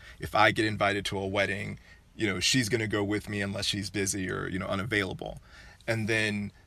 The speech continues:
I don't like to, I don't like to use terms like secondary partner or tertiary partner just because it feels like a ranking system.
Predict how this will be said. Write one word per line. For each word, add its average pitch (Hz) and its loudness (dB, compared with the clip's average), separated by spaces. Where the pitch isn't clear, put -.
I 120 2
don't 143 2
like 131 4
to, 107 0
I - 0
don't 147 2
like 143 2
to 127 -2
use 120 0
terms 110 -2
like - -2
secondary 123 0
partner 110 0
or 92 -4
tertiary 117 0
partner 113 0
just 110 -2
because 107 -4
it - -8
feels 101 0
like 101 -2
a 98 -2
ranking 110 -4
system. 147 0